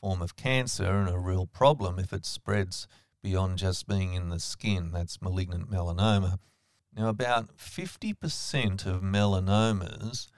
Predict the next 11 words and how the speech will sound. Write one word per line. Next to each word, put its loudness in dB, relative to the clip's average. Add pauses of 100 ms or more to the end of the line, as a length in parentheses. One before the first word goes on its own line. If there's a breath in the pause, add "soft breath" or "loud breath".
(300 soft breath)
have -2
this -4
particular -2 (680)
D -2
N 4
A 4
abnormality 4
in 0
the 0
tumour -6
cells 0